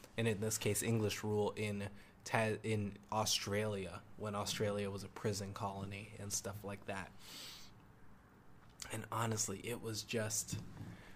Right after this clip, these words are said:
this movie is just fascinating in all the right ways. It's chilling in all the right ways. It's got beautiful pseudo black and white cinematography that I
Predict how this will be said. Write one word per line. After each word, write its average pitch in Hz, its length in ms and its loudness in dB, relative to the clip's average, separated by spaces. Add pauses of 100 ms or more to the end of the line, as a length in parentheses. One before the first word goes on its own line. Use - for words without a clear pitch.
(240)
this 143 200 12
movie 170 320 12
is 131 140 12
just 117 420 8
fascinating 139 800 8
in 120 100 6
all 117 140 10
the 117 100 10
right 113 200 10
ways. 104 320 4
It's 101 260 -2 (280)
chilling 139 420 10
in 123 100 8
all 113 160 10
the 107 100 6
right 107 200 6
ways. 104 300 4
It's 104 140 -2
got 104 300 -2
beautiful 117 840 6 (220)
pseudo 131 500 6
black 110 340 4
and 104 120 0
white 104 160 0
cinematography 101 760 2
that 98 140 -4
I 104 100 -6